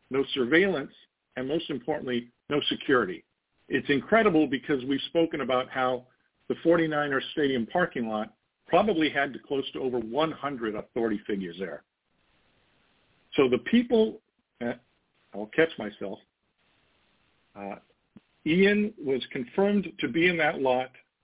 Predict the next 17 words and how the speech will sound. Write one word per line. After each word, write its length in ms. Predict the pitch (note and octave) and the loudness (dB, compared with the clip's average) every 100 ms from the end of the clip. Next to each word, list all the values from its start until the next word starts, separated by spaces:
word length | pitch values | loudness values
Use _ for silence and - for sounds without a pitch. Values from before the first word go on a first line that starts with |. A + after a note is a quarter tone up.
| _ - | _ -8
and 200 | C3 B2 | -4 0
then 160 | B2+ | 0
a 60 | B2 | 2
week 280 | A#2+ F3 F3 | 2 2 2
later, 360 | D#3 D#3+ D#3+ D#3+ | 4 4 4 0
five 280 | - D3 C#3+ | -2 -2 0
days 180 | C#3+ C3 C#3 | -2 -2 -4
later, 260 | C3+ C3+ | -2 -2
we 160 | B2 B2 - | -4 -6 -4
find 240 | C3 B2 | -4 -4
his 160 | A#2 A2 | -6 0
body 440 | A#2+ A#2 A#2+ A#2+ _ _ C#3 | 2 2 0 -2 _ _ 0
literally 640 | F3 A#3 A3+ F3+ E3 D3+ | 4 6 6 4 2 0
in 100 | D3 | -6
the 80 | C#3 | -4
opposite 460 | C3 B2+ B2+ A#2+ - | -4 -4 -8 -14 -14
direction, 560 | A#2+ A2+ - G#2 G2+ | -12 -12 -12 -18 -18